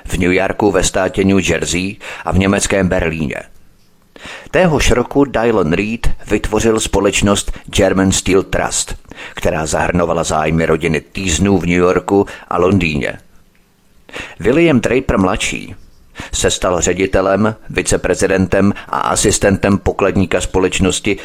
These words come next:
German Credit and Investment Corporation. Jeho předmětem činnosti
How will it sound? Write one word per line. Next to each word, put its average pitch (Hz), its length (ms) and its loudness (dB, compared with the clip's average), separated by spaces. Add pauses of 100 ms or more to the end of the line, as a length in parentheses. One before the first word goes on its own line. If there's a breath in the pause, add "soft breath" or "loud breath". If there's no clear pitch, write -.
German 90 480 2
Credit 87 440 -2
and 87 180 2
Investment 85 600 0
Corporation. 71 680 0 (1400 loud breath)
Jeho 139 180 2
předmětem 123 540 2
činnosti 101 580 0